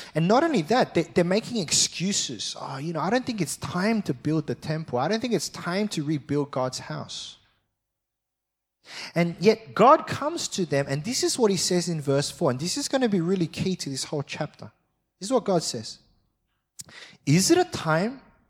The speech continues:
for you yourselves to be living in your paneled houses while this house remains a ruin?" God is asking this question.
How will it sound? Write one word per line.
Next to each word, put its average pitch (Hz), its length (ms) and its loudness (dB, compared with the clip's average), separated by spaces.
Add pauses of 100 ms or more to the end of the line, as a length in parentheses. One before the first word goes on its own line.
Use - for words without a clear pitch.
(340)
for 151 240 4
you 147 180 2
yourselves 190 840 2
to 165 160 -2
be 156 100 4
living 214 500 0
in 156 140 -2
your 147 160 2
paneled 208 480 0
houses 202 800 -8 (560)
while 160 420 4
this 165 300 0
house - 640 -4 (380)
remains 147 760 -4 (480)
a 117 80 -6
ruin?" 117 360 0 (1800)
God 247 220 8
is 285 100 4
asking 233 380 4
this 175 180 0
question. - 480 -6